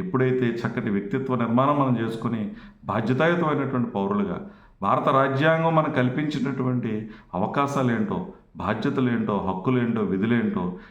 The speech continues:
ఏం చేయాలో అవన్నీ కూడా మనం తెలుసుకోగలిగితే, భారత ప్రభుత్వ విధానాల్లో ఉన్నటువంటి ఏ విభాగం ఎలా పనిచేస్తుందో అది కూడా మనం తెలుసుకోగలిగితే, శాసనశాఖ ఏం చేస్తుంది,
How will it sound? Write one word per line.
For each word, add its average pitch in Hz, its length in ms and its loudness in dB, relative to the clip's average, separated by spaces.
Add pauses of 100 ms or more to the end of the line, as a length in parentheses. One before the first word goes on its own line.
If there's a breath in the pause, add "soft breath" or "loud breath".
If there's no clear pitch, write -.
(260 loud breath)
ఏం 147 160 2
చేయాలో 131 400 4 (380)
అవన్నీ 101 340 2
కూడా 113 160 -2 (240)
మనం 101 200 0
తెలుసుకోగలిగితే, 95 720 -2 (840 soft breath)
భారత 135 260 2 (140)
ప్రభుత్వ 151 360 2 (640 loud breath)
విధానాల్లో 160 580 4
ఉన్నటువంటి 127 480 2 (520 loud breath)
ఏ 156 60 6 (100)
విభాగం 160 420 4
ఎలా 147 220 4
పనిచేస్తుందో 127 600 2 (440)
అది 101 160 -2
కూడా 113 180 0
మనం 104 180 0
తెలుసుకోగలిగితే, 90 720 -2 (480 loud breath)
శాసనశాఖ 113 560 0 (100)
ఏం 120 160 6
చేస్తుంది, 123 440 0